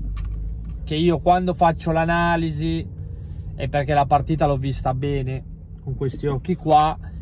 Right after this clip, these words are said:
e quindi vi vado ad analizzare i dettagli e le piccolezze che altri non fanno. Non a caso è il video più visto, l'analisi, no? So che l'apprezzate molto, quindi se oggi non è un'analisi come quella solita, io ve lo dico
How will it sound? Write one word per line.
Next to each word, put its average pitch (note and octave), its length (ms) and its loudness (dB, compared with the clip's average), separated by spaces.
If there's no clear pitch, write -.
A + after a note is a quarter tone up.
e B2+ 140 -4
quindi D#3+ 280 4
vi D3 140 0
vado D3 260 4
ad D3 100 0
analizzare C#3+ 560 0
i C#3 60 0
dettagli D3+ 1080 0
e C3+ 220 0
le C3 140 -2
piccolezze C#3 800 0
che C3+ 140 -2
altri C3 280 2
non A#2 160 -2
fanno. A#2 340 0
Non - 160 -2
a C#3+ 80 0
caso B2+ 300 2
è - 20 0
il A#2+ 60 -2
video A#2 240 -2
più A2+ 140 -6
visto, B2 320 -4
l'analisi, G#2+ 520 -4
no? B2+ 160 -2
So C3 160 -2
che C3 100 -2
l'apprezzate B2 580 2
molto, B2+ 560 0
quindi B2+ 260 0
se E3+ 420 4
oggi C#3+ 420 6
non C3+ 180 0
è D#3+ 80 6
un'analisi D3 760 2
come D#3 340 4
quella C#3 640 0
solita, E3+ 840 4
io C3+ 160 -4
ve B2 80 -2
lo B2 120 -2
dico B2 420 -2